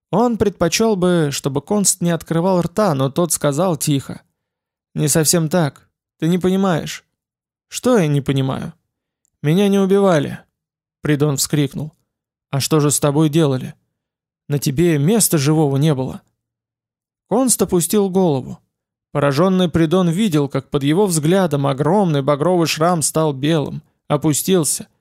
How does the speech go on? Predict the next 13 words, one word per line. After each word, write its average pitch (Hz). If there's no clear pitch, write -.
растекся 165
по 160
коже, 151
и 127
через 160
пару 226
мгновений 170
на 151
том 208
месте, 196
где 147
был 165
шрам, 208